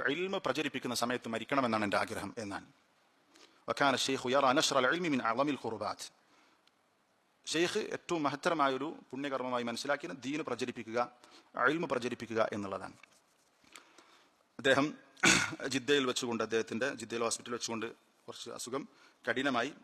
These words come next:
അദ്ദേഹം, അദ്ദേഹത്തിൻ്റെ ബോധം നഷ്ടപ്പെടുന്നത് വരെ ആ സമയത്ത് അദ്ദേഹം, അദ്ദേഹത്തിൻ്റെ ചികിത്സിച്ച ഡോക്ടർ പറയാണ്, "ഇന്നഹു കാന യഖറഉൽ ഖുർആനൽ കരീം", ഖുർആൻ ഓതിക്കൊണ്ടിരിക്കുന്ന സമയത്താണ്,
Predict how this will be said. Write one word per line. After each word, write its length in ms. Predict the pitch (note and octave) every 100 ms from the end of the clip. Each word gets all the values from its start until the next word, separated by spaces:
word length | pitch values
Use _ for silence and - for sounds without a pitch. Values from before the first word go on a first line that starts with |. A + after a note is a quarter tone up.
| -
അദ്ദേഹം, 400 | A2 A2+ A2+ A2+ - _ _ - - _ _ _ _ _ _ C#4+ - - - G#3+ _ _ _ _ -
അദ്ദേഹത്തിൻ്റെ 360 | C3+ D#3+ E3 E3
ബോധം 300 | D#3+ F3 F3
നഷ്ടപ്പെടുന്നത് 500 | - F3+ E3+ D#3+ D3+
വരെ 180 | D#3 G3+ - D3
ആ 40 |
സമയത്ത് 300 | C3+ C#3+ C#3
അദ്ദേഹം, 240 | B2+ B2+ B2+
അദ്ദേഹത്തിൻ്റെ 380 | B2 A#2+ B2+ B2+
ചികിത്സിച്ച 400 | - C3 B2 B2
ഡോക്ടർ 260 | B2 - B2+
പറയാണ്, 340 | A#2+ A#2 G#2+ - - -
"ഇന്നഹു 320 | B2+ A#2+ A#2+ -
കാന 160 | C#3+ A#2+
യഖറഉൽ 440 | A#2+ D3+ D#3 D#3 -
ഖുർആനൽ 460 | - A#2+ C#3+ D3 -
കരീം", 320 | G#2+ G2+ G2 - -
ഖുർആൻ 220 | - C3+
ഓതിക്കൊണ്ടിരിക്കുന്ന 500 | C3+ B2+ B2+ A#2+ B2+
സമയത്താണ്, 480 | A#2 A#2 A#2 A#2 B2+